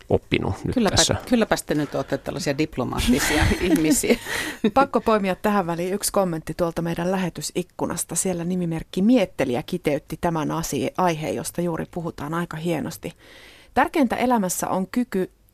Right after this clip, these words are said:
Speaker 3: ja halu asettua toisen ihmisen asemaan. Halu ymmärtää, miksi toinen on sellainen kuin on.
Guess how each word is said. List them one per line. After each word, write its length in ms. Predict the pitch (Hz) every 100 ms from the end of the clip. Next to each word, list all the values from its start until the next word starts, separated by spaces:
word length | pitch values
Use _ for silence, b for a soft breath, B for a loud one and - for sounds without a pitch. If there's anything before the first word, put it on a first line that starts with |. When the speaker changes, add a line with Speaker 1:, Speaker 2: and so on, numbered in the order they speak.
| -
Speaker 3:
ja 180 | 180 175
halu 460 | - 277 254 160 - _ -
asettua 540 | 175 165 160 - 151 -
toisen 340 | 185 170 147
ihmisen 500 | 143 156 156 - 156 -
asemaan. 540 | 165 170 - 151 135 -
Halu 380 | - 277 294
ymmärtää, 520 | 214 226 185 - 175 175 -
miksi 460 | 233 294 - 170
toinen 600 | - 170 160 139 131 123 -
on 240 | 170 170
sellainen 600 | - 156 139 - - -
kuin 280 | - 117 139 -
on. 240 | 143 110